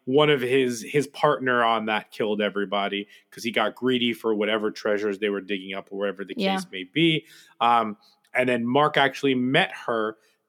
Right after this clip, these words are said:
Speaker 1: be-, you know, kind of, he probably went to tell her what happened. And then, you know, very similarly to what Bucky does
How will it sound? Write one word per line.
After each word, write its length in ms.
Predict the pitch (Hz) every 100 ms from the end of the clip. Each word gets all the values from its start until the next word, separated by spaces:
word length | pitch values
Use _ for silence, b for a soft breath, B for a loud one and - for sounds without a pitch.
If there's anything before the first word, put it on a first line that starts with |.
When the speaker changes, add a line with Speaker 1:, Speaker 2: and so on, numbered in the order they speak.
| 110
Speaker 1:
be-, 200 | 110 113 _ - - -
you 100 | 131
know, 160 | 95 -
kind 320 | - 123 117
of, 260 | 117 110 - 165
he 80 |
probably 420 | 170 165 202 175 165
went 300 | 139 147 139
to 80 | 139
tell 300 | - 135 131
her 140 | 123
what 200 | 113 113
happened. 540 | - 139 147 123 107 107 B B -
And 240 | 117 117
then, 320 | 113 110 104 - -
you 100 | 113
know, 140 | 104
very 420 | 101 113 143 147
similarly 760 | 135 - 151 139 131 127 123 113
to 300 | - 135 120
what 320 | 110 110 -
Bucky 360 | 147 156 143 113
does 540 | 107 104 101 120 -